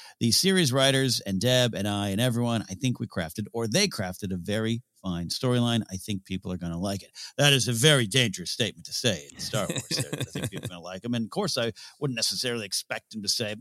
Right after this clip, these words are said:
"I don't know, I think we missed it. You guys decide." <laughs> Maybe not, not something I'd expect there, but, uh, this, this has been brought up, but I, I don't think it's any great insight there. But it's, uh, for Ewan McGregor to come back and finally do this, whether it was the movie or the series,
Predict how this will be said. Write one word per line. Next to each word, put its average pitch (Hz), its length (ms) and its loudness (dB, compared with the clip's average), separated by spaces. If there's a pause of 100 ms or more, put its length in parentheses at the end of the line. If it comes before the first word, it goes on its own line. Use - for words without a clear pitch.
(120)
"I 220 120 2
don't 254 80 2
know, 247 220 4
I 135 40 2
think 196 220 2
we 196 120 6
missed 196 280 6
it. 120 180 -4
You 175 140 4
guys 151 220 6
decide." 139 380 2 (420)
<laughs> - 840 -2
Maybe 156 340 2 (480)
not, 156 220 4
not 156 280 6
something 151 240 6
I'd 139 140 8
expect 190 520 2
there, 110 200 4
but, 139 360 4 (340)
uh, 139 340 4
this, 156 380 2 (200)
this 175 220 4
has 202 100 0
been 175 180 2
brought 135 200 2
up, 123 140 4
but 117 100 2
I, 123 140 4
I 127 60 2
don't 139 140 4
think 127 120 4
it's 117 100 0
any 117 100 2
great 107 200 0
insight 107 400 -2
there. 92 180 -2
But 95 160 -4
it's, 98 240 -4
uh, 95 280 -2 (720)
for 139 100 2
Ewan 165 340 4
McGregor 135 360 4
to 113 60 -4
come 135 240 2
back 110 280 0
and 98 120 -4
finally 120 260 0
do 110 140 0
this, 104 200 -4
whether 117 160 -2
it 113 40 -6
was 104 180 -4
the 101 80 -4
movie 120 340 0
or 110 40 -2
the 98 80 -4
series, 104 640 -2